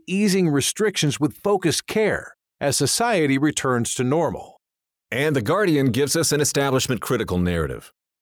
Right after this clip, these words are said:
Speaker 2: It's clear that many people in China are tired of the increasingly ineffective zero covid strategy,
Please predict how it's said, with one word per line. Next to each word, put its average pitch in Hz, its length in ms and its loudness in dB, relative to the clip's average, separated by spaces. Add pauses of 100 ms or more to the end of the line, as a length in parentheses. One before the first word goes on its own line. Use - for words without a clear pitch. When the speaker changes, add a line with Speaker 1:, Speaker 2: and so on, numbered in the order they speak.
Speaker 2:
It's 147 180 -2
clear 175 380 0
that 113 160 2
many 156 260 2
people 147 320 0
in 110 80 0
China 123 340 0
are 113 200 -4
tired 143 480 -2
of 98 80 0
the 104 100 0
increasingly 123 720 0
ineffective 123 640 -2
zero 113 340 0
covid 104 360 0
strategy, 104 640 -4